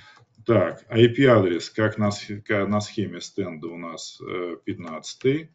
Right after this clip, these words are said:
провайдер нам выдал. Так, и тоже говорю, no shutdown, no shutdown. Так, эм,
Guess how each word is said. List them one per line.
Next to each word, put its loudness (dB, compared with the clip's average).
провайдер -2
нам -4
выдал. -2
Так, -8
и -8
тоже -2
говорю, -2
no 0
shutdown, -6
no -12
shutdown. -14
Так, 6
эм, 4